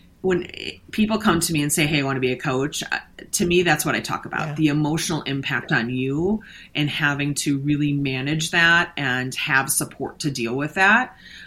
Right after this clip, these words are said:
Speaker 1: Um, because I find that most people are confronted with that in the coaching
Speaker 2: I
Speaker 1: space.
Speaker 2: love that. I love that awareness. So when you first started,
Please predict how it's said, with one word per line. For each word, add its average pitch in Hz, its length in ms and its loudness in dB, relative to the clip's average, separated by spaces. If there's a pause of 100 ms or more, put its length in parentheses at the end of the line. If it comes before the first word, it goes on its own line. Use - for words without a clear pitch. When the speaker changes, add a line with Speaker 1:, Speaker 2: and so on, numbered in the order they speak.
(180)
Speaker 1:
Um, 113 680 -2 (100)
because 151 320 -2
I 156 120 4
find 135 360 2
that 120 200 -2
most 135 300 -2
people 120 400 -6
are 117 120 -4
confronted 113 540 -8
with - 160 -16
that - 200 -10
in - 60 -14
the - 80 -14
coaching - 300 -12
Speaker 2:
I 151 240 -6
Speaker 1:
space. 143 100 -4
Speaker 2:
love 147 440 -4
that. 131 280 -6
I - 40 -6
love 160 260 -2
that 165 120 2
awareness. 143 600 -4 (420)
So 220 360 4
when 202 340 2
you 214 240 2
first 208 340 -4
started, 147 680 -2